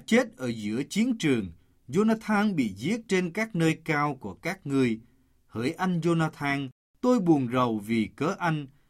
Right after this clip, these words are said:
Anh rất yêu dấu đối với tôi. Tình cảm của anh đối với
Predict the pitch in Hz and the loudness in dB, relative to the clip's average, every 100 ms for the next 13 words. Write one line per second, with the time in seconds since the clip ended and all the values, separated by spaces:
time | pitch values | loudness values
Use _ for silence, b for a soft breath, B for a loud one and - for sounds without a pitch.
0 | b b 165 165 226 - 190 175 139 139 | b b -2 0 0 -2 -2 -2 0 2
1 | 143 156 143 131 151 135 160 - 135 120 | 0 -2 -2 -2 -2 -4 -4 -2 0 0
2 | 110 b b - 175 160 135 139 226 185 | -4 b b 0 2 2 0 0 -2 -2
3 | 208 233 214 190 233 208 247 | 2 2 2 2 0 0 0